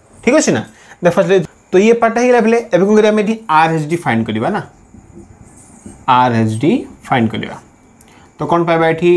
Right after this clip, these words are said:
ଲିମିଟ୍ ଏଚ୍ ଟେଣ୍ଡସ୍ ଟୁ ଜିରୋ। ଦେଖ ଏଫ୍ ଅଫ୍ ସି ମାଇନସ୍ ଏଚ୍ ନା ବେଲେ, ବା ସି ମାଇନସ୍ ବେଲେ କ'ଣ ଏଠି ପଡ଼ିବ ଆମର? <clears throat> ଇନ୍ ପ୍ଲେସ୍ ଅଫ୍ ସି ହେଉଛି ମାଇନସ୍ ହାଫ୍, ତ ମାଇନସ୍ ହାଫ୍ ମାଇନସ୍ ଏଚ୍ ଫାଷ୍ଟ ପଡ଼ିଲା, ସରି ପ୍ଲସ୍ ଏଚ୍ ହେବ ନା ଏଠି, ତ କ'ଣ ଲେଖିବି? F of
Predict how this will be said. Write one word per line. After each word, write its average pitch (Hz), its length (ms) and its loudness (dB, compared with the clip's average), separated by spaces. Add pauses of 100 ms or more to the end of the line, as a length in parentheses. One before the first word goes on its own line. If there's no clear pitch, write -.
(160)
ଲିମିଟ୍ 147 420 0 (640)
ଏଚ୍ 185 240 -2 (100)
ଟେଣ୍ଡସ୍ 139 320 -2
ଟୁ 147 140 -6
ଜିରୋ। 123 300 -2 (600)
ଦେଖ 185 140 -2 (140)
ଏଫ୍ 175 220 -2
ଅଫ୍ 220 200 0
ସି - 220 -2
ମାଇନସ୍ 196 260 0
ଏଚ୍ 175 120 -4
ନା 185 100 0
ବେଲେ, 180 220 -2 (680)
ବା 190 120 0
ସି 190 180 -4
ମାଇନସ୍ 190 220 -2
ବେଲେ 190 120 0
କ'ଣ 196 140 -2
ଏଠି 143 160 0
ପଡ଼ିବ 131 220 2
ଆମର? 113 180 0 (320)
<clears throat> 143 300 -4
ଇନ୍ 160 100 -2
ପ୍ଲେସ୍ 175 280 0
ଅଫ୍ 175 120 -4
ସି - 140 -6
ହେଉଛି 170 260 -2
ମାଇନସ୍ 135 440 -4
ହାଫ୍, - 240 -2 (520)
ତ - 60 -8
ମାଇନସ୍ 123 460 0
ହାଫ୍ 170 260 0
ମାଇନସ୍ 117 400 -6
ଏଚ୍ 151 160 -8
ଫାଷ୍ଟ 165 240 -8
ପଡ଼ିଲା, 175 240 0 (720)
ସରି 143 220 2
ପ୍ଲସ୍ 151 280 -2
ଏଚ୍ 147 120 -6
ହେବ 151 120 -2
ନା 156 140 -2
ଏଠି, 113 180 -6 (460)
ତ - 100 -14
କ'ଣ 160 140 -2
ଲେଖିବି? 160 300 2 (180)
F 127 220 -6 (200)
of 180 120 -4